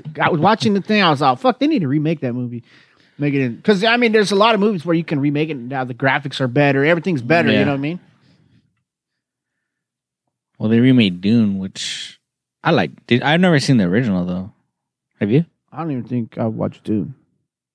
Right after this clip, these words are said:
Speaker 2: I had never seen the original. I watched the remake.
Speaker 1: I never
Speaker 2: I thought
Speaker 1: watched
Speaker 2: the
Speaker 1: either
Speaker 2: remake
Speaker 1: one of
Speaker 2: was
Speaker 1: them, I
Speaker 2: pretty
Speaker 1: don't
Speaker 2: good.
Speaker 1: think. What was it about again?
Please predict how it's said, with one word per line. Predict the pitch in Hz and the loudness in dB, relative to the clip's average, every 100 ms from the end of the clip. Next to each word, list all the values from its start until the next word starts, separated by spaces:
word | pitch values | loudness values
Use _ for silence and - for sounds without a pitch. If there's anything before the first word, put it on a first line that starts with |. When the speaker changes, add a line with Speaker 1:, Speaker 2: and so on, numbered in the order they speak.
| _ _ _ | _ _ _
Speaker 2:
I | - 135 | -4 0
had | 147 151 131 | 2 2 2
never | 131 127 | 0 -2
seen | - 123 | -2 -2
the | 101 | 0
original. | 101 110 110 | 0 0 0
I | 110 | 0
watched | 117 117 - | 0 0 -4
the | |
remake. | 95 113 | -6 -2
Speaker 1:
I | |
never | 190 185 147 | 0 2 2
Speaker 2:
I | |
thought | 143 | 4
Speaker 1:
watched | 143 160 | 4 4
Speaker 2:
the | |
Speaker 1:
either | 147 117 | 2 4
Speaker 2:
remake | 139 | 4
Speaker 1:
one | 156 | 4
of | 127 | 2
Speaker 2:
was | |
Speaker 1:
them, | 117 | -2
I | 110 | -4
Speaker 2:
pretty | 107 | -4
Speaker 1:
don't | 98 | -8
Speaker 2:
good. | 113 90 | -10 -14
Speaker 1:
think. | _ _ _ _ _ _ _ | _ _ _ _ _ _ _
What | 143 | 2
was | 151 | 4
it | 165 | 4
about | 160 165 | 2 2
again? | 170 190 | 2 0